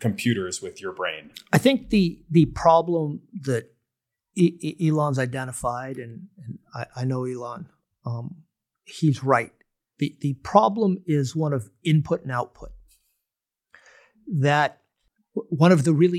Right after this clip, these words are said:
Speaker 2: interesting things about our brain is the amount of I O we can deliver to it through our eyes. And it is vastly more than we can figure out how to deliver even to big chips like, like ours.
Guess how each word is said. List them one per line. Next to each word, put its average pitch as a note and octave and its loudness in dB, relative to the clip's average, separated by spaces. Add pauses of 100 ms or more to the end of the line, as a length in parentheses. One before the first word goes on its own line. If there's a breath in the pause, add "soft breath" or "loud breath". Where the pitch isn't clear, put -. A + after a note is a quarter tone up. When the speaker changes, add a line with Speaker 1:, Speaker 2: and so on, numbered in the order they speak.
(100)
Speaker 2:
interesting E3+ 0
things C#3+ -6
about C3 -4
our A#2+ -4
brain C3+ -2
is B2+ -6
the C#3+ -2
amount C3+ 0
of A#2+ -6 (140)
I C3+ 2
O A#2+ -6 (120)
we C#3 0
can B2+ -2
deliver C3 -4
to C3 -10
it - -20 (180)
through A#2+ -6
our D2+ -10
eyes. - -12 (1400 loud breath)
And D3+ 2
it D#3+ 4
is C3 2
vastly D#3+ 2
more C3 2
than C#3 -6
we C3+ -4
can B2+ -6
figure D3+ 2
out C#3 2
how D3 -10
to B2+ -10
deliver B2+ -6
even C3 -8
to A#2+ -10
big A#2+ -10
chips - -8
like, A2+ -8 (260)
like - -6
ours. - -14